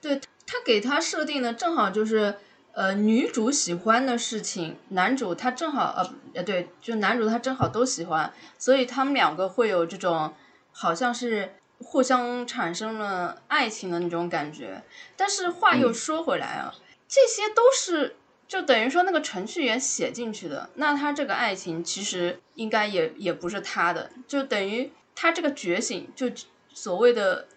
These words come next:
Speaker 1: 因爱情而觉醒的这个，其实也是人为帮他写进去的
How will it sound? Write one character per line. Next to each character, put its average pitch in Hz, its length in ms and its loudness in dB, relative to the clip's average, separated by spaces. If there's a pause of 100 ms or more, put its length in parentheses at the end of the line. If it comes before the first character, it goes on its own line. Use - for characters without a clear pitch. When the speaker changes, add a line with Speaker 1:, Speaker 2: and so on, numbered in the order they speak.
(140)
Speaker 1:
因 247 180 -4
爱 254 160 6
情 190 180 -4
而 180 160 2
觉 170 200 -4
醒 196 160 -6
的 170 100 -6
这 170 160 -4
个， - 300 0 (160)
其 - 160 -8
实 262 120 2
也 214 200 0
是 247 220 -2
人 190 220 2
为 175 160 2
帮 175 160 0
他 190 100 0
写 180 200 -2
进 170 220 0
去 170 120 -8
的 - 200 -8